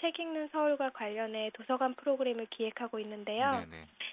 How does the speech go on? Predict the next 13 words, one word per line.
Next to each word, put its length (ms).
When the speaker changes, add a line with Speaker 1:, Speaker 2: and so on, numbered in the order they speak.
Speaker 1:
이런 320
작은 340
작업들을 520
해나가면서 760
인-, 180
제 180
소설을 540
열심히 500
써나가고 420
싶어요. 580
Speaker 2:
음. 40
Speaker 1:
멋진 440
글을 360